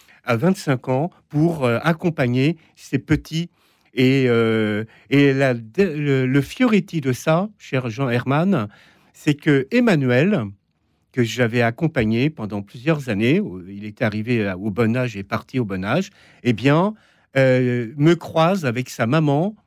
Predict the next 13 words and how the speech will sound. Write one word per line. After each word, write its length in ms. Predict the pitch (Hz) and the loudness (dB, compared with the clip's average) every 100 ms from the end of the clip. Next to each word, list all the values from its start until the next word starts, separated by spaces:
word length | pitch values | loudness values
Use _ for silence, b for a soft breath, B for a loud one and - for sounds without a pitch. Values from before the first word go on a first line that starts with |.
| _ 123 | _ -2
euh, 520 | 120 117 113 110 107 | 2 4 4 2 0
devant 760 | 98 160 160 156 180 208 226 - | 2 2 2 0 0 0 -4 -4
Montparnasse, 880 | 127 185 160 120 120 123 165 - _ _ _ 117 | 0 2 0 -2 -2 -2 -4 -10 _ _ _ 0
euh, 140 | 110 | 0
le, 300 | 113 107 110 | 0 -2 -2
il 80 | 110 | -2
y 60 | 104 | -2
a, 300 | 110 117 117 | -2 -2 -2
euh, 280 | 101 104 95 - | -4 -6 -8 -2
un 220 | 127 120 | 0 0
an 240 | 98 110 - | -4 -8 -6
à 80 | 107 | -4
peine, 360 | 117 110 143 | 0 -2 -2